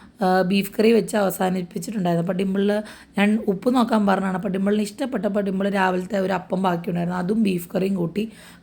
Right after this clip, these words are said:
കഴിച്ചുകൊണ്ടിരിക്കുകയാണ്. അപ്പോൾ ഡിംപിൾ ആസ്വദിച്ച് കഴിച്ചപ്പോൾ നമുക്ക് ഉറപ്പായി കറി വളരെ നല്ലതാണെന്നുള്ളത്.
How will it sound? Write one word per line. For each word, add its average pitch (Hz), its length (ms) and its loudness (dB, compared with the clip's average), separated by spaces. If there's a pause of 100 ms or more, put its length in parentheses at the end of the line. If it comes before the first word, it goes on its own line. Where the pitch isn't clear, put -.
കഴിച്ചുകൊണ്ടിരിക്കുകയാണ്. 175 1080 0 (240)
അപ്പോൾ 180 240 -2
ഡിംപിൾ 180 260 0
ആസ്വദിച്ച് 185 420 -2
കഴിച്ചപ്പോൾ 190 260 -2
നമുക്ക് 185 280 -2
ഉറപ്പായി 190 500 0 (440)
കറി 185 400 0
വളരെ 175 460 2
നല്ലതാണെന്നുള്ളത്. 170 800 0